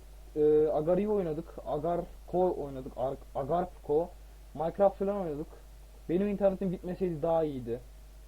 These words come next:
İnternetim gittiğinden dolayı videoya devam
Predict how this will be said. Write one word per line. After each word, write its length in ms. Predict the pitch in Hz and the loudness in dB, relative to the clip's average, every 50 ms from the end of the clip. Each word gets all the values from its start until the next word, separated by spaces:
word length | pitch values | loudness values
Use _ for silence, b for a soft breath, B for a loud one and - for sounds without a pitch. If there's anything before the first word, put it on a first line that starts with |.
| - - - - - - - | -20 -20 -20 -20 -20 -14 -12
İnternetim 480 | 143 147 - 170 170 175 175 - 185 160 | -10 -6 -4 -4 -4 -4 -4 -4 -6 -6
gittiğinden 440 | 170 - - 170 170 180 180 180 | -8 -8 -8 -8 -6 -4 -4 -2
dolayı 240 | 170 165 165 170 165 | -2 -2 -2 -2 -4
videoya 500 | 156 147 135 160 165 170 170 170 170 165 - 151 | -4 -4 -4 -4 -2 0 0 0 -2 -4 -8 -8
devam 280 | 131 131 139 151 170 | -6 -4 -2 -2 -2